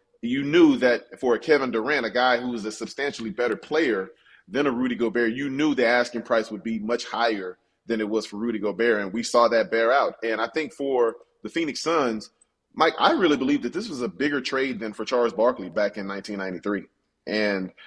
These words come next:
I know Charles Barkley came in and, and was M V P and led the Suns to the finals, and I think this is one of those where Kevin Durant is,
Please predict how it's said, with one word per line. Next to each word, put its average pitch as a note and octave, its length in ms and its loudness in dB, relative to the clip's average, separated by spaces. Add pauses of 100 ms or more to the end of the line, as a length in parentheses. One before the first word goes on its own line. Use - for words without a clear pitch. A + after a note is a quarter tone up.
(180)
I A#2 140 8
know B2+ 240 4
Charles C3 260 4
Barkley B2 340 4
came B2 320 -4
in A#2+ 200 -2
and, A2 180 -4
and G#2 300 -6
was F#2 180 -6
M B2+ 140 -2
V B2 120 0
P B2+ 300 -2
and G2+ 180 -2
led A2+ 240 4
the A2 60 -4
Suns A#2 300 -6
to A#2+ 80 -6
the G2 80 -6
finals, B2 460 -2
and G2+ 200 -8 (500)
I A2+ 120 6
think C3 400 -2
this C3+ 240 0
is A2 160 -4
one C3 180 0
of B2+ 80 0
those A#2+ 260 2
where A2+ 500 2 (1200)
Kevin E3+ 240 6
Durant C#3 440 2
is, B2 160 -4